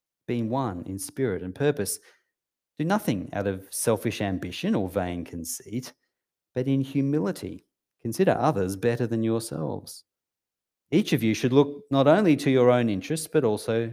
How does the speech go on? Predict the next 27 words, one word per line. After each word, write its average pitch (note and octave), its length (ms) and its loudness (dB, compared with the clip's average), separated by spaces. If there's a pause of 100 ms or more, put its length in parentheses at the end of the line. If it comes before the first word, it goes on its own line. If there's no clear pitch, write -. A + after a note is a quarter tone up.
(140)
to C3 100 -10
the A2+ 140 -2
interests - 480 -10
of F2 160 -14
others." E2 540 -14 (3250)
Given B2 300 0
all C3+ 240 6
that C3 120 6
we B2 280 2
receive C3+ 800 0
from C3+ 240 0
God C#3 420 2
through A2 220 -4
faith A#2+ 340 -6
in A#2+ 100 0
Christ, A#2 440 -4
all, C#3+ 320 -2 (420)
uh, A2 140 -2
through A2 220 -2
God's C3 380 0
grace B2 300 4
by A2 180 -4
no B2 280 2
effort C#3+ 260 2
of B2 140 -2
our G#2+ 200 0
own, F2 380 -8